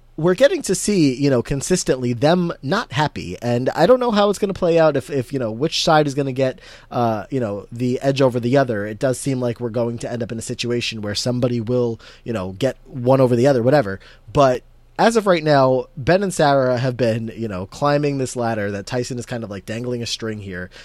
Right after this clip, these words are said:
to, like, get them to, like, reach up for it. And, and every time that, you know, they go to reach and they're like, "Tyson, help us!" he's like, "Uh, uh, uh, pulling a little higher, pulling a little higher." And then this week he just kind of, like,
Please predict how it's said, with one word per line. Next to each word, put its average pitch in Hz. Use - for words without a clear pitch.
to, 120
like, 101
get 113
them 110
to, 120
like, 98
reach 113
up 117
for 90
it. 87
And, 87
and 98
every 117
time 127
that, 117
you 123
know, 98
they 104
go 120
to 117
reach 131
and 120
they're 120
like, 135
"Tyson, 302
help 392
us!" 311
he's 147
like, 131
"Uh, -
uh, 226
uh, 208
pulling 151
a 190
little 214
higher, 226
pulling 175
a -
little 220
higher." 240
And 160
then 139
this 170
week 139
he 139
just 135
kind 127
of, 113
like, 110